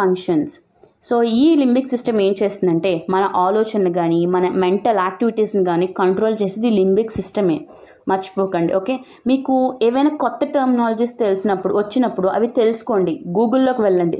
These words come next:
ప్రతిసారి చెప్తున్నాను, మీకు ఏదైనా డౌట్ వస్తే, ఏదైనా చిన్న వర్డ్ అర్థం కాకపోయినా Google-లోకి వెళ్ళి,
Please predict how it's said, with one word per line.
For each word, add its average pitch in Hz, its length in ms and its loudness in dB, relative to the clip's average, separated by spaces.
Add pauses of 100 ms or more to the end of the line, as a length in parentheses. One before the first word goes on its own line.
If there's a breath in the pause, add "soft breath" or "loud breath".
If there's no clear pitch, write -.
(120)
ప్రతిసారి 220 640 -2
చెప్తున్నాను, 190 440 0 (440 loud breath)
మీకు 220 220 -2
ఏదైనా 233 280 0
డౌట్ 208 280 0
వస్తే, 180 260 -2 (320)
ఏదైనా 254 320 0
చిన్న 294 340 4
వర్డ్ 247 240 2
అర్థం 202 300 -2
కాకపోయినా 175 400 0 (180)
Google-లోకి 240 520 2
వెళ్ళి, 170 200 2